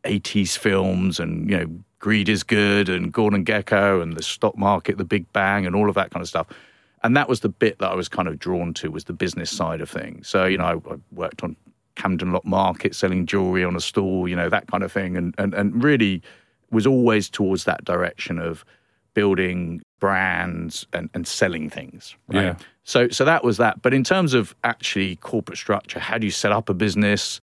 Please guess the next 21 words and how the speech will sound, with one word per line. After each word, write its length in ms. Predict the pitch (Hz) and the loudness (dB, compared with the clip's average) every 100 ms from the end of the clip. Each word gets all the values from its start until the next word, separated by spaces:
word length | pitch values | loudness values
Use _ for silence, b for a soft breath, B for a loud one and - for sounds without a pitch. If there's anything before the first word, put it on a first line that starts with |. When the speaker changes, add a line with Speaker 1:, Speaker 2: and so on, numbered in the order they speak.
| - | -2
Speaker 1:
What 160 | 113 | -2
do 100 | 107 | 0
you 60 | 98 | -4
do? 420 | 82 113 113 110 | 2 4 6 4
How 140 | 107 113 | 4 0
do 80 | 104 | 2
you 60 | |
manage 380 | 104 107 101 - | 2 2 0 -4
people? 480 | - 117 104 113 107 | -2 -2 2 2 4
How 100 | 98 | 2
do 100 | 98 | 2
you 100 | 104 | 2
employ 420 | 107 90 113 110 | 2 2 4 4
people? 540 | 107 113 110 113 110 104 | 4 2 2 2 4 2
You 80 | 101 | 2
know, 160 | 98 | 2
how 100 | 95 | 0
do 80 | 107 | 0
you 60 | 110 | 2
go 180 | 107 104 | 4 4
and 220 | 104 | 2